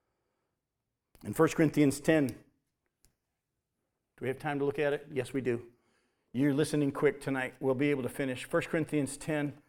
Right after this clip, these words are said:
Look at verses one through thirteen. Many of us know verse thirteen, but do we know the whole context of the first thirteen? First Corinthians ten, look at verses one through thirteen. Paul says, "I don't want you to be unaware, brothers,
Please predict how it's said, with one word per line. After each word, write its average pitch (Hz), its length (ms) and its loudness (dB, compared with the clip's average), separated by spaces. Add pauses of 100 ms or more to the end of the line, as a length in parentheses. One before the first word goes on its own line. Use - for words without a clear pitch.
(160)
Look 156 140 4
at 175 60 4
verses 143 320 2
one 143 160 2
through 135 120 -4
thirteen. 143 460 0
Many 160 160 2
of 165 80 4
us 156 140 2
know 156 140 2
verse 147 200 2
thirteen, 151 480 -2
but 127 160 0 (320)
do 147 80 0
we 151 100 4
know 156 140 6
the 147 80 4
whole 147 220 4
context - 920 -4
of 117 180 0
the 104 60 -10
first - 320 -6
thirteen? 120 480 -6 (600)
First 175 180 4
Corinthians 165 440 2
ten, 147 280 0
look 139 100 4
at 160 80 2
verses 143 380 2
one 135 200 2
through 135 140 -2
thirteen. 135 560 2 (2750)
Paul 151 200 4
says, 143 200 0
"I 151 80 8
don't 156 160 4
want 156 220 2
you 143 60 -2
to 123 60 -6
be 147 120 2
unaware, 147 400 6
brothers, 139 520 2